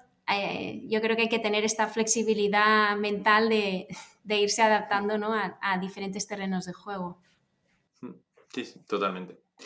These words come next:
Speaker 2: Y por ir terminando ya, eh, Cristina, o sea, ¿cómo, cómo ves, em, al final estáis en, en, en un sector que, eh, afecta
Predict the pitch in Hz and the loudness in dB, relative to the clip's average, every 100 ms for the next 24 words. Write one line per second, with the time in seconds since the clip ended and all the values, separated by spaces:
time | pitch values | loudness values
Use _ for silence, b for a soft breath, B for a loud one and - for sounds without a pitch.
0 | B B B _ 139 135 - b b b | B B B _ -4 -4 -12 b b b
1 | - 117 131 139 107 101 98 101 101 104 | 2 2 2 -4 -4 -4 -2 -2 -2 -4
2 | 101 92 - - 104 95 98 107 - - | -4 -4 -10 -14 -10 -8 -6 -6 -10 -8
3 | 139 139 101 - - _ _ - 104 98 | -4 0 0 -2 -10 _ _ -8 -4 -4
4 | 92 90 87 - _ 104 101 101 113 - | -4 -8 -10 -14 _ -6 -2 0 0 0
5 | 104 101 - 95 90 92 90 85 85 - | -4 -4 -6 -8 -8 -10 -8 -12 -14 -12
6 | 92 92 101 104 - - - 92 92 - | -10 -6 -6 -4 -4 -4 -2 0 0 -6
7 | _ _ - 95 90 87 87 - 90 90 | _ _ -2 2 4 4 0 -2 -4 -4
8 | 87 82 82 82 - - 101 - 92 90 | -4 -6 -8 -6 -6 -4 -6 -2 2 2